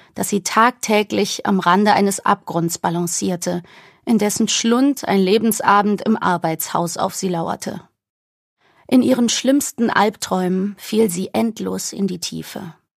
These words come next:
Sie umklammerte den schmalen Umschlag in ihrer Schürzentasche. Die Zulassung am Frauenkolleg in Oxford. Eine gute Ausbildung könnte ihren Sturz abfangen. "Dieses Gespräch ist beendet",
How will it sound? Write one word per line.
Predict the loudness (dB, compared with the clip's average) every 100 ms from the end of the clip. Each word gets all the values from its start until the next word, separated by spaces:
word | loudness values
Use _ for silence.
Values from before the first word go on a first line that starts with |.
| _ _ _ _ _ _ _ -6
Sie | 0
umklammerte | 0 2 4 6 6 4
den | 2 2
schmalen | 2 2 2 2 2
Umschlag | 0 0 0 0 0 0
in | -4
ihrer | -4 -2 -2
Schürzentasche. | -4 -6 -6 -10 -12 -8 -8 -10 _ _ _ _ _ _ _ _ -14
Die | -10
Zulassung | -6 -2 2 2 2 -2 -4
am | -4 -6
Frauenkolleg | -4 -2 0 0 -2 -2 -4 -4
in | -6 -4
Oxford. | -4 -4 -10 -10 -14 -14 -20 _ _ _ _ _ _ _ _ _ _ -4
Eine | -2 0
gute | -2 -2 0 0
Ausbildung | 0 -2 -6 -4 -4 -6 -8 -14 -20 _ -12
könnte | -6 -4 -4
ihren | -4 -4 -2
Sturz | -4 -4 -8 -8 -10
abfangen. | -10 -12 -14 -12 -12 -12 -14 _ _ _ _ _ _ _ _ 0
"Dieses | 2 4 0
Gespräch | 0 -2 2 4 4 0 -2
ist | -2 0 0
beendet", | 2 4 2 -2 -14